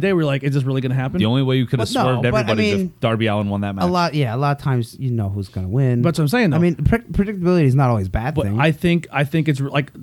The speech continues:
Speaker 1: honestly, like, I, I'd never, and this is just, I'd never watched N X T week to week. I've never watched. I would only watch takeovers.
Speaker 3: Yeah.
Speaker 1: I just started watching N X T week to week this, on these Wednesday nights.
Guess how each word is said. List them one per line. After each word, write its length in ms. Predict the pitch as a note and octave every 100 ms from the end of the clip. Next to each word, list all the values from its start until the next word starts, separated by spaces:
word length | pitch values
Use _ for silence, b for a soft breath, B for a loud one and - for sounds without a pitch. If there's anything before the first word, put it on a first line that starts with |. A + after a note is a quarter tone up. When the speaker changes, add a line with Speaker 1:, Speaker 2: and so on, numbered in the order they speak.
| G#2
Speaker 1:
honestly, 440 | - D3+ F#3 F#3+
like, 140 | F#3+ -
I, 220 | C#3 D3 -
I'd 220 | C#3 F3
never, 300 | F3 F3+ F3 -
and 120 | C#3+
this 80 | D#3+
is 80 |
just, 160 | D#3+ E3+ -
I'd 160 | C#3+
never 240 | F3 E3+ F#3+
watched 260 | D3 C3+
N 120 | C#3 C3+
X 120 | B2+
T 140 | D3+
week 200 | B2 B2
to 80 | A#2+
week. 300 | C3 A2+ - _ _
I've 180 | C#3 C3
never 260 | B2+ D3+
watched. 260 | D#3+ A#2 -
I 180 | B2+ C#3+
would 140 | E3 D3
only 280 | D3+ F3+ E3
watch 240 | C#3+ C#3
takeovers. 400 | F3 F3+ A#2 F#2+
Speaker 3:
Yeah. 240 | C3+ A2 F#2+ B B
Speaker 1:
I 180 | C3 D#3
just 200 | E3 F#3
started 200 | F#3+ E3+
watching 280 | E3 E3 D#3+
N 80 | D#3
X 140 | D3+
T 100 | E3
week 220 | D3 D3
to 80 | D3
week 280 | C#3+ F#3 - -
this, 240 | B2+ C#3 C3+
on 200 | C3+ C3+
these 180 | C3 C3+
Wednesday 300 | B2+ C3 C3
nights. 380 | E3 C#3 -